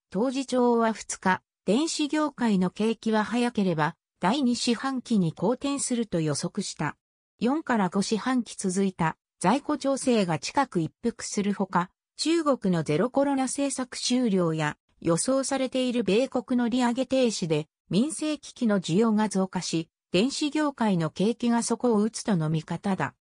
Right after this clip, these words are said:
日活経経済日報などが報じた。その他のニュースタイトルは、ディスプレイドライバーアイシーパッケージングテスティング業界、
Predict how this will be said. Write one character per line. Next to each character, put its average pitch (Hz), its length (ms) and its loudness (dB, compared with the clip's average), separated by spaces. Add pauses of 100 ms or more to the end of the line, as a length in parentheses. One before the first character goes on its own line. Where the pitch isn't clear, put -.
(220)
日 202 180 2 (100)
活 - 280 -4
経 254 120 0
経 277 280 0
済 277 240 0
日 247 200 0
報 220 200 2
な 190 120 2
ど 165 120 -2
が 147 100 -4
報 165 260 0
じ 165 160 -6
た。 143 240 -6 (640)
そ 202 180 0
の 294 140 2
他 294 120 -2
の 214 140 2
ニ 185 160 4
ュ 269 60 2
ー - 20 -2
ス - 160 -6
タ 247 140 0
イ 240 100 -2
ト 190 120 -2
ル 160 140 0
は、 139 180 -4 (680)
デ 185 80 2
ィ 185 60 4
ス - 100 -6
プ - 180 -6
レ 294 220 2
イ 262 60 -2
ド 240 100 0
ラ 262 160 2
イ 254 60 0
バ 254 140 0
ー - 0 -
ア 247 80 0
イ 240 40 -2
シ 262 200 -2
ー 262 40 -4
パ - 120 -12
ッ - 20 -12 (100)
ケ 254 220 0
ー - 20 0
ジ 254 180 0
ン 247 60 4
グ 233 140 -2
テ 247 140 0
ス - 140 -6
テ 247 100 -2
ィ 233 60 2
ン 220 120 4
グ 233 120 2
業 196 240 0
界、 160 320 -2